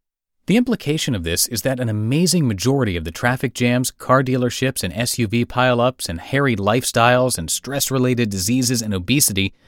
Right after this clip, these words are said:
that come with a car commuting lifestyle are completely stupid, optional, irrelevant byproducts of our choices. Almost every expensive suburb should not even exist.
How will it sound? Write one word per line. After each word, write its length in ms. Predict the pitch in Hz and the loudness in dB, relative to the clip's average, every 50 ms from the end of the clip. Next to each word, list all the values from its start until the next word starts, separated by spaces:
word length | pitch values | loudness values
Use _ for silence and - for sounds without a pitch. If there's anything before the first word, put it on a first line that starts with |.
| - - - | -18 -10 -10
that 140 | 95 - | -8 -6
come 200 | - - 156 175 | -2 0 0 2
with 140 | 160 117 - | 2 0 0
a 60 | - | -2
car 300 | 82 - - 123 135 143 | -6 0 2 2 2 2
commuting 400 | - - 127 120 117 110 107 101 | 0 0 2 2 2 2 2 0
lifestyle 600 | 98 110 123 131 - - - 131 135 131 135 131 _ _ _ _ _ _ _ _ - | 0 0 0 0 0 0 2 4 4 4 4 2 _ _ _ _ _ _ _ _ -10
are 80 | 127 | -8
completely 460 | - - 135 127 - 185 202 196 196 - | -4 -2 -2 -2 -2 -2 -2 0 0 2
stupid, 580 | - - - - - 135 170 170 - 185 175 - - | 2 2 2 2 2 0 2 2 2 0 0 0 -6
optional, 600 | - 120 135 151 - - - 165 165 165 165 - _ - | -8 -8 -8 -6 -4 -2 0 0 0 0 -2 -4 _ -2
irrelevant 560 | 135 151 165 170 160 160 160 139 143 131 110 | 0 2 4 4 4 4 4 2 0 -2 0
byproducts 640 | - 107 131 160 - - 101 92 90 98 104 - - | 0 0 -2 -2 -2 -2 -2 0 0 0 -2 -2 -4
of 60 | 123 | -2
our 100 | 123 127 | -2 -2
choices. 600 | 135 - - 151 175 190 - - - 101 - - - _ _ _ _ _ _ _ _ _ _ _ - | -2 -2 0 2 2 2 0 -2 -4 -4 -6 -6 -6 _ _ _ _ _ _ _ _ _ _ _ 0
Almost 360 | - 151 156 151 139 - - | 2 4 4 4 2 2 0
every 320 | - 151 180 190 220 220 156 | 0 0 2 2 2 2 2
expensive 640 | 143 - - - - - 139 151 160 - - 147 123 | 0 0 0 -2 0 0 -2 -2 -2 0 -2 0 0
suburb 480 | - - 147 151 139 101 95 95 95 - - _ _ _ | 2 4 4 4 2 2 0 0 -2 -4 -8 _ _ _
should 160 | - - 98 | -12 -10 -8
not 240 | 104 117 139 - - | -6 -6 -6 -4 -4
even 220 | 139 139 139 139 | -2 0 2 2
exist. 560 | 131 113 95 90 127 143 123 - - - - | 2 2 0 0 0 0 -2 -4 -6 -10 -10